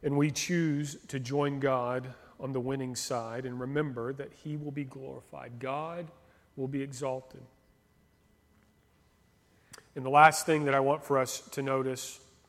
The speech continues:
this morning, the last thing that we can know because of our relationship with God is that we can know that we have been saved from our sins. We can know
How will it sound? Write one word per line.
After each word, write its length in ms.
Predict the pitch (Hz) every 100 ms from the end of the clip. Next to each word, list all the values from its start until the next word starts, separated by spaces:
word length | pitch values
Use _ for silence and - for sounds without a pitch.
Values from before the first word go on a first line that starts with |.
| _ _ _ -
this 240 | 120 -
morning, 400 | 135 131 131 131 - - - _ _ - _
the 80 | 131
last 320 | 143 160 151
thing 180 | 165 160
that 140 | 147
we 160 | 147 151
can 340 | - 143 131
know 500 | 139 156 131 120 135 135
because 320 | 135 156 135
of 100 | 131
our 120 | 139
relationship 680 | 135 139 139 - 127 135 -
with 140 | 117
God 240 | 139 143 139
is 140 | 123
that 200 | 139 147
we 240 | 135 170
can 460 | 165 - 135 127 131
know 520 | 156 147 113 120 156 - - _ - _ _ _ _ _ _ _ _ _
that 180 | 135 139
we 180 | 139 151
have 220 | 139 131
been 180 | 135 131
saved 720 | 123 - 139 143 135 131 131 - -
from 200 | - 131
our 140 | 120
sins. 720 | 117 - 139 123 127 127 131 - _ - - _ _ _ _ _ - _ _ _ _ _
We 240 | 127 135 156
can 360 | 160 160 156
know 560 | 156 156 123 117 143 156